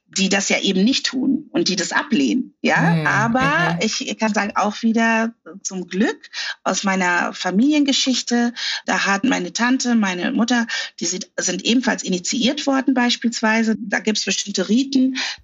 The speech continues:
Speaker 1: die bei uns, sagte ich ja eingangs, die sind Mende. Und da gibt's einen Frauenbund, der heißt, äh, Bundu oder, ja,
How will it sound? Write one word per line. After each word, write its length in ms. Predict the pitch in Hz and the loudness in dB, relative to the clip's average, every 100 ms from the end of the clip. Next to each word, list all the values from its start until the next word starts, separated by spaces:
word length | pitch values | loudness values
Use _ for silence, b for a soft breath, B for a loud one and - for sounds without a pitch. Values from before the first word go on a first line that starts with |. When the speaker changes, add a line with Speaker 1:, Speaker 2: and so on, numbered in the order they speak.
| - | 0
Speaker 1:
die 340 | 196 196 190 95 | 2 4 4 2
bei 100 | - | 0
uns, 260 | 185 - | 0 -2
sagte 280 | - 175 196 | -4 -4 -4
ich 100 | - | -2
ja 200 | 170 - | -2 0
eingangs, 400 | 165 170 165 165 | -2 -2 -2 -2
die 80 | - | -4
sind 180 | 156 170 | -2 2
Mende. 400 | 214 269 277 285 B B B | 2 4 2 0 B B B
Und 140 | 180 | -2
da 80 | 180 | 0
gibt's 260 | 185 185 - | -2 -4 -4
einen 100 | 156 | -4
Frauenbund, 800 | - 160 185 156 135 139 - | -2 2 2 0 0 0 -2
der 160 | 160 151 | -4 -2
heißt, 240 | 160 160 - | -2 -4 -4
äh, 220 | - 143 | -4 -4
Bundu 600 | 147 156 170 156 135 - - | -2 -2 0 0 -2 -6 -8
oder, 440 | - 151 147 143 - | -2 0 0 -2 -4
ja, 340 | 143 143 | -2 -2